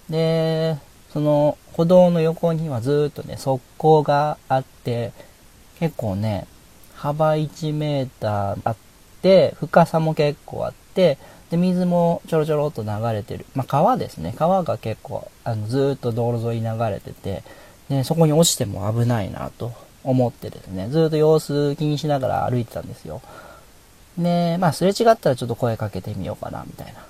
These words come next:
感じだったんですけど、なかなかすれ違わなくてですね、えー、前の方走っては戻ってきて、前の方走っては戻ってきてて、ずーっと一緒の方に歩いてました。で、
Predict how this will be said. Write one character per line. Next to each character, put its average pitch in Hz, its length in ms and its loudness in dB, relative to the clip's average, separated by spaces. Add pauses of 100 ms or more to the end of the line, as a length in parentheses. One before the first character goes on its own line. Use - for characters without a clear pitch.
(180)
感 131 200 0
じ 131 80 -6
だ 135 80 0
っ 127 40 -4
た - 120 -14
ん - 80 -16
で - 60 -14
す - 100 -18
け 120 100 -10
ど、 117 260 -6
な 170 100 -2
か 208 120 8
な 202 100 4
か 190 160 6
す - 120 -4
れ 185 160 4
違 170 80 -4
わ 165 160 4
な 123 120 -2
く - 120 -14
て - 80 -16
で - 100 -16
す - 80 -14
ね、 110 260 -6 (400)
え 151 140 0
ー、 - 20 2
前 160 140 6
の 165 100 6
方 151 140 4
走 117 260 -2
っ 127 60 -4
て - 160 2
は 180 80 8
戻 123 180 2
っ 117 40 -2
て 123 120 -14
き 117 60 -10
て、 110 80 -6
前 120 180 0
の 120 80 0
方 113 140 -4
走 107 180 -6
っ 104 60 -6
て - 140 -6
は 147 60 2
戻 127 160 0
っ 113 40 -8
て - 120 -18
き - 60 -16
て - 100 -18
て、 117 140 -18 (920)
ず 156 80 -2
ー 143 160 0
っ - 20 -4
と 127 340 0 (160)
一 131 60 -2
緒 120 120 -2
の 117 80 0
方 110 280 -2
に 226 280 -2
歩 202 160 -2
い 110 40 -6
て 107 100 -6
ま 101 160 -8
し - 80 -14
た。 - 140 -10 (520)
で、 180 400 2